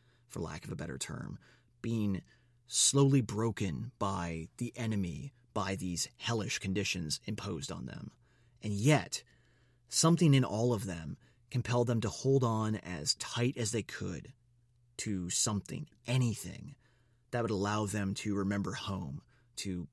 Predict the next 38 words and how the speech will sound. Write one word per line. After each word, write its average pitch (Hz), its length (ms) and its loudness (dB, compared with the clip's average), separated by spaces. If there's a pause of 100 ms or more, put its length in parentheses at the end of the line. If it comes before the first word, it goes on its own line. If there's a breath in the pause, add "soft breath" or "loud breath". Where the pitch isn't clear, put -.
(200)
maintain 101 460 -2
their 87 140 -4
pride, 92 520 -4
their 85 120 -4
humanity. 95 800 -4 (920 soft breath)
And 127 200 4
really, 139 420 10
above 117 320 6
all, 95 440 2 (340)
I 131 100 6
think 180 220 8
it 147 120 8
represents 113 560 4
something 98 680 0 (680)
that 135 320 6
we 127 220 4
all 131 240 8
want 113 200 2
to 107 80 2
see 98 400 4
as - 160 -2
being 95 320 0
pretty 131 460 6
undefeatable 101 880 -2 (120)
within 110 300 2
most 95 260 0
humans. - 600 -6
Maybe 151 280 10
all 117 200 6
humans, 85 440 -2
when 107 120 0
their 104 100 0
freedom 101 380 -2
is 95 120 0
taken 107 300 -2
away 92 260 -4
from 80 180 -4
them, - 300 -8